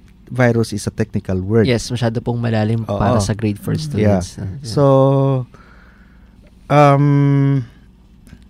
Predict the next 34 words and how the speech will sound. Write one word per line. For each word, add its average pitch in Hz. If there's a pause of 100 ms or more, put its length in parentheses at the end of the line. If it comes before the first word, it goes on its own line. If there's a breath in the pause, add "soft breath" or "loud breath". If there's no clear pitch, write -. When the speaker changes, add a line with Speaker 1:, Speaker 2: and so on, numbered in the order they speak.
(920)
Speaker 1:
the 143
learners 156
have 139
already 151
an 120
idea 120
that 113
some 143
living 127
things 107
may 113
cause 104
diseases 95
sa 98
grade 92
four. 113
Tapos 131
pagdating 165
doon 180
sa 175
grade 143
seven, 117
learners 127
learn 127
that 120
there 123
are 101
living 170
things 120
other 127
than 117
plants 113
and 85
animals. 104